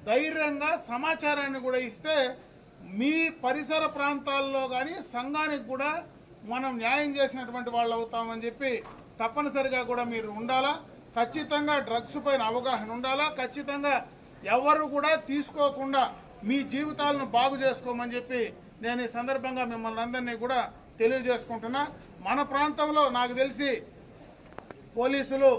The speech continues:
దాదాపు అన్ని చోట్ల కూడా దానికి సంబంధించినటువంటి స్టెప్స్ అన్ని కూడా తీసుకుంటున్నారు. కాబట్టి ఎక్కడైనా ఇంకా మనకు తెలియకుండా ఉంటే వాటిపైన ప్రత్యేకంగా పోలీసు దృష్టి పెట్టి పూర్తి స్థాయిలో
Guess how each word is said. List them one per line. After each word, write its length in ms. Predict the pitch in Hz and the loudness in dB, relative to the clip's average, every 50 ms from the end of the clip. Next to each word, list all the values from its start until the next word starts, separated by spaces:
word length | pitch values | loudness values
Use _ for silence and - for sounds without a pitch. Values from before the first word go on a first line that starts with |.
| - - - - - - - - | 4 -4 -12 -18 -18 -14 -6 0
దాదాపు 420 | 214 233 247 262 277 285 277 294 277 269 233 233 | 2 4 4 6 4 4 4 4 4 4 4 4
అన్ని 160 | 247 269 269 - | 2 0 0 2
చోట్ల 240 | 277 269 269 254 262 254 247 | 4 4 4 4 2 0 2
కూడా 140 | 254 269 277 262 254 | 2 0 2 2 2
దానికి 240 | 247 247 233 - - 240 | 0 0 -2 -4 -6 -6
సంబంధించినటువంటి 880 | 247 262 269 262 269 247 - 233 254 247 214 233 247 247 214 233 233 202 - - - - - - - - - | -4 -2 -4 -4 -4 -6 -6 -6 -6 -6 -6 -6 -6 -4 -2 -2 -2 -2 -4 -8 -16 -18 -20 -20 -20 -20 -12
స్టెప్స్ 340 | - - 240 240 240 - 294 | 0 2 2 2 2 2 2
అన్ని 140 | 285 285 277 262 | 2 2 2 2
కూడా 140 | 269 262 247 254 269 | 2 2 0 0 -4
తీసుకుంటున్నారు. 580 | 269 254 - - 269 254 214 226 247 247 233 233 247 | -6 -6 -6 -6 -6 -6 -4 0 0 0 2 2 0
కాబట్టి 360 | 254 262 285 277 294 294 269 226 - - - - - - 202 202 220 | 2 2 2 2 2 0 0 -2 -2 -6 -12 -18 -18 -8 -4 -4 -2
ఎక్కడైనా 600 | 214 - 294 294 294 302 294 294 294 294 294 302 311 302 285 - - 208 220 | -2 0 0 2 4 6 4 4 4 4 4 4 4 2 2 -2 -6 -8 -8
ఇంకా 240 | 247 - - 285 294 285 285 269 254 | -8 -4 -2 0 2 2 2 2 0
మనకు 220 | 254 254 247 247 220 - 240 | -2 -4 -4 -6 -6 -4 -4
తెలియకుండా 500 | 247 269 277 269 269 262 254 254 247 247 247 247 | -2 -2 -4 -4 -4 -6 -4 -2 -2 -2 -2 -4
ఉంటే 220 | 247 - 302 294 269 226 - - - - - - - - 214 | -2 2 4 4 4 4 2 -4 -12 -18 -18 -18 -10 -2 2
వాటిపైన 500 | 233 262 254 262 254 - 269 294 320 320 294 - 262 | 2 4 4 2 -2 -2 0 0 0 0 0 0 -2
ప్రత్యేకంగా 640 | 254 247 - - 302 294 285 285 285 285 294 285 285 285 - | -4 -4 -2 0 0 0 0 0 0 0 2 2 0 2 2
పోలీసు 400 | 247 262 277 285 294 269 - 269 262 202 226 | 4 4 4 4 0 -2 -4 -6 -8 -6 -8
దృష్టి 240 | 240 226 - 269 262 247 | -10 -10 -8 -6 -2 -2
పెట్టి 260 | 233 240 - 294 320 349 349 - - - - - - - - | -2 -2 -2 -4 -4 -4 -6 -10 -16 -20 -20 -20 -20 -12 -8
పూర్తి 460 | 226 262 294 339 349 349 349 349 339 302 - | -4 0 2 2 2 0 0 -2 -4 -4 -2
స్థాయిలో 460 | - 294 285 285 285 294 294 294 285 | 0 2 4 4 4 6 6 6 6